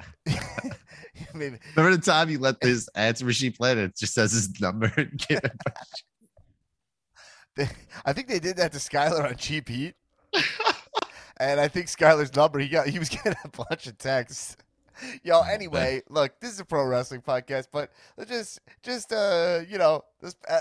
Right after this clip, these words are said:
Speaker 1: as this pandemic is kind of in our rear view, it's hilarious how it's kinda, not hilarious, it's just interesting how it's
Speaker 2: Cra-
Speaker 1: still fucking here. And
Speaker 2: It's
Speaker 1: I don't know, I,
Speaker 2: crazy.
Speaker 1: I, I don't see my parents all that much 'cause I live three thousand miles away chasing my
Speaker 2: Same.
Speaker 1: dreams, baby. And I
Speaker 2: Yeah.
Speaker 1: don't know, man. It's
Speaker 2: Me
Speaker 1: gotta
Speaker 2: too.
Speaker 1: be,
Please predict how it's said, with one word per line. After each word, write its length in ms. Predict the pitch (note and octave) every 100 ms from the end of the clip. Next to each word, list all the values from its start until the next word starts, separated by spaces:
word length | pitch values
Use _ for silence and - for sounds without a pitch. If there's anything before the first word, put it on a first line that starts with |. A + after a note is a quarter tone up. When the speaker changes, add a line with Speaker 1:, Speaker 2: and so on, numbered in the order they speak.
| -
Speaker 1:
as 200 | F3+ F#3+
this 120 | G3
pandemic 600 | - F3 D#3+ E3 D3+ C#3+
is 100 | C#3+
kind 240 | - D3+
of 80 | D3
in 80 | C3+
our 140 | A#2+
rear 260 | B2 C#3 D3+
view, 180 | B2+ A#2+
it's 120 | A#2+
hilarious 440 | C3 C3 C3+ B2+
how 120 | B2+ A2+
it's 180 | -
kinda, 220 | - B2+ - - -
not 140 | F3 D#3+
hilarious, 320 | D#3 C3+ B2+
it's 80 | C3+
just 140 | C#3 -
interesting 400 | C#3+ C3+ C#3 A#2+
how 100 | B2
it's 160 | A#2
Speaker 2:
Cra- 240 | - D3 G#3+
Speaker 1:
still 100 | B2
fucking 240 | A#2 A2+ G#2+
here. 200 | B2 A2 - - -
And 80 | G#3
Speaker 2:
It's 60 |
Speaker 1:
I 40 | F4+
don't 120 | F#4
know, 40 |
I, 60 | F#3
Speaker 2:
crazy. 120 | D#3+ D3+
Speaker 1:
I, 200 | - G#3
I 40 |
don't 180 | C#4+ E4
see 160 | - B3
my 140 | A3+
parents 420 | - E3+ G3+ G3+
all 120 | A3 A3
that 100 | G#3+
much 200 | A3 -
'cause 120 | D3
I 60 | C#3
live 140 | D3+
three 160 | - D#3
thousand 300 | E3 D3+ D3
miles 280 | C#3+ C3+ B2
away 220 | C3 C#3
chasing 340 | - C3+ B2
my 80 | A#2
Speaker 2:
Same. 200 | B2+ G#2
Speaker 1:
dreams, 320 | A#2+ C3 C3+
baby. 320 | - C3+ D3 - - - -
And 120 | C3+ -
I 80 | F3+
Speaker 2:
Yeah. 40 | F3
Speaker 1:
don't 100 | D3+
know, 140 | C#3+
man. 240 | A#2+ A#2 A2 -
It's 200 | D3+ -
Speaker 2:
Me 40 |
Speaker 1:
gotta 120 | G3 E3+
Speaker 2:
too. 100 |
Speaker 1:
be, 40 | E2+